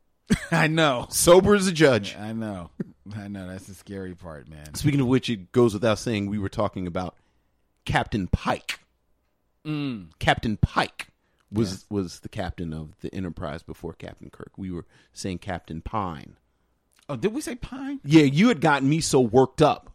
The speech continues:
Speaker 2: <laughs> about Chris Pine that I mixed up Pine with Pike. Captain Pike. Not to be confused with Chris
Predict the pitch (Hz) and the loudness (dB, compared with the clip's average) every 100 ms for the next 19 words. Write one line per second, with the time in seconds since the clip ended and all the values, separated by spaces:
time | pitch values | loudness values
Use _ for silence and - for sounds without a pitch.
0 | - - - - - - _ _ _ _ | 2 2 0 -14 -16 -20 _ _ _ _
1 | _ _ _ _ - 123 139 120 - 143 | _ _ _ _ -2 6 6 6 4 2
2 | - - 156 131 90 85 _ _ _ _ | 2 4 4 4 -2 -6 _ _ _ _
3 | _ - _ _ - - 120 127 139 127 | _ -20 _ _ -18 0 6 8 10 8
4 | 90 113 117 131 - 131 95 _ _ - | 2 2 2 2 0 -2 -2 _ _ -20
5 | - - 190 180 117 92 92 _ _ _ | -8 0 2 2 0 -4 -8 _ _ _
6 | _ 117 120 - - 160 - - - _ | _ -2 -2 -4 0 0 0 -10 -20 _
7 | _ _ _ - 151 127 - 101 - - | _ _ _ -4 0 0 -2 -6 -6 -4
8 | 117 - - _ _ _ _ _ _ _ | -6 -6 -20 _ _ _ _ _ _ _
9 | _ _ _ _ _ - 139 117 123 110 | _ _ _ _ _ -4 -2 -2 -6 -4
10 | 107 113 104 95 - _ _ - - - | -6 -4 -6 -8 -12 _ _ -10 -8 -8